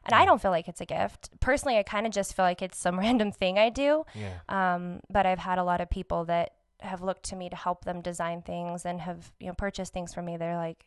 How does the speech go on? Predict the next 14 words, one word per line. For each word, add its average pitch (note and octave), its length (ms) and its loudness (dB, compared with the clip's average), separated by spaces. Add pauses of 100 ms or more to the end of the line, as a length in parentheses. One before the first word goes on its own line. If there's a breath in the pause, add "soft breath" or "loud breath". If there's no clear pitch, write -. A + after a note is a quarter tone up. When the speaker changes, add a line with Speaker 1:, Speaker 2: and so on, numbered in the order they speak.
(200)
Speaker 1:
"You A3 120 -16
need C#4+ 160 -16
to D#4+ 100 -6
be D#4 100 -8
doing E4+ 280 -4
this F#3 320 -8
in F#3+ 120 -8
your F#3 100 -4
life." G3 380 -2 (140 loud breath)
Speaker 2:
Mm-hmm. F#2 280 -12 (220 loud breath)
Speaker 1:
And F#3 180 -6
the F#3 60 -2
time F3 320 -6
wasn't E3+ 320 -4